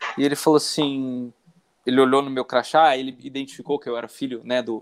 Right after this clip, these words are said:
do, do meu pai, que é, é conhecido lá na Fiel, né? Aí ele falou, "Pelo que que eu posso orar por você?" Eu citei na época lá, e aí, e eu falei, "E eu, por, pelo que que eu posso orar pelo senhor, né?" Ele falou, "Olha pelo meu filho fulano.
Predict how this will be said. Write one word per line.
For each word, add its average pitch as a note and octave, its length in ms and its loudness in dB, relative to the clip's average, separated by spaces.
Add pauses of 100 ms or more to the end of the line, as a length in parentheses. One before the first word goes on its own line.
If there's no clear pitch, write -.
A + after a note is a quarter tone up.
do, G#2+ 360 -8 (160)
do A2+ 80 -12
meu A2+ 140 4
pai, C3 180 6
que A2 160 -2
é, - 100 -6 (440)
é A2 60 -8
conhecido B2+ 540 -2
lá B2 140 2
na B2 80 -6
Fiel, D3 400 -2
né? D#3 160 -8 (880)
Aí B2+ 180 -6
ele B2+ 80 -6
falou, C#3 280 -4
"Pelo C3 180 -6
que D3 120 -10
que - 80 -8
eu C#3 40 -4
posso C#3 240 -4
orar C#3 120 4
por C3+ 100 -10
você?" D#3 480 0
Eu A#2+ 60 -2
citei D3 400 -4
na A#2+ 160 -2
época C3+ 240 -4
lá, D3 280 4 (520)
e D3 120 -6
aí, D#3 360 -4
e F3+ 120 -4
eu F3+ 120 2
falei, D3 300 -4
"E E3 80 0
eu, E3+ 120 0
por, C3+ 260 -8 (140)
pelo C#3 200 -4
que D#3 120 -4
que E3+ 60 -10
eu D#3 40 -4
posso - 300 -2
orar A#2+ 300 4 (100)
pelo B2 120 -4
senhor, G#2+ 420 -10
né?" A2 160 -14 (1080)
Ele C3+ 100 -4
falou, C3 400 6
"Olha C#3+ 180 6
pelo D#3+ 200 -4
meu D3+ 140 -2
filho C#3 280 -6
fulano. A2+ 520 -6